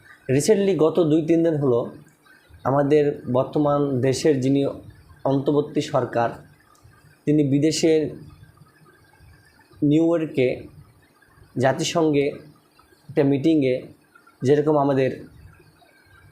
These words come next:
আবু সাইদের দৃশ্যটা এভাবে তুলে ধরেছেন, সেটা কার জন্য? আমাদের বাংলাদেশের মানুষের জন্য। আমাদের ডক্টর ইউনূস সাহেব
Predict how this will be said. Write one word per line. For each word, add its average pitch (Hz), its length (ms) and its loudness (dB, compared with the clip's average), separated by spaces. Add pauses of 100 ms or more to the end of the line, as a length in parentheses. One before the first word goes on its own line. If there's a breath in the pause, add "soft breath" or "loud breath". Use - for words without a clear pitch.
(340)
আবু 143 220 0
সাইদের 139 520 0 (240)
দৃশ্যটা 151 400 0
এভাবে 143 360 2
তুলে 143 180 2
ধরেছেন, 127 400 -2 (720)
সেটা 151 240 -2 (100)
কার 175 200 2
জন্য? 131 180 0
আমাদের 131 220 0
বাংলাদেশের 143 440 0
মানুষের 120 340 -2
জন্য। 101 200 -6 (2250)
আমাদের 151 440 2 (560)
ডক্টর 139 300 0 (100)
ইউনূস 165 340 2
সাহেব 143 260 2